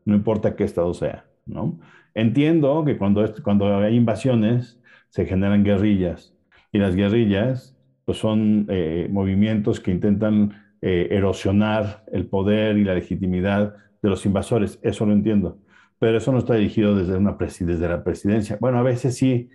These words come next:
y además es la más cobarde, que es la que acaba saliendo del país y se va a un lugar muy bonito allá, digamos, a Londres,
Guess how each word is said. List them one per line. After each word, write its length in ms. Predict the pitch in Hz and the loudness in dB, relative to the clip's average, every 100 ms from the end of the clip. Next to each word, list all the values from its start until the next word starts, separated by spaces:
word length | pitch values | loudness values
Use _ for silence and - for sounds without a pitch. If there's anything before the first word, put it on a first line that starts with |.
| _ _ _ - | _ _ _ 0
y 120 | 98 | 2
además 320 | 98 107 107 | 2 2 2
es 80 | 113 | 2
la 100 | 101 | 2
más 160 | 98 98 | 0 0
cobarde, 440 | 104 107 101 90 | 0 0 0 -2
que 80 | 95 | 0
es 60 | |
la 100 | 95 | -2
que 60 | 92 | -2
acaba 300 | - 95 95 | -2 -2 -2
saliendo 380 | - 87 92 92 | -2 -2 0 0
del 120 | 87 | -2
país 360 | 87 90 104 104 | 0 0 0 -2
y 40 | |
se 140 | 95 82 | -4 -4
va 300 | 85 87 87 | -2 -2 -2
a 40 | |
un 120 | 87 90 | -2 -2
lugar 220 | 87 87 | -2 -2
muy 120 | 87 | -2
bonito 380 | 85 92 90 90 | -2 -2 -4 -4
allá, 440 | 85 95 113 107 | -2 0 0 0
digamos, 420 | 95 85 82 82 87 | -2 -4 -4 -6 -4
a 60 | |
Londres, 600 | 92 113 117 113 143 - | 0 2 2 0 -2 -8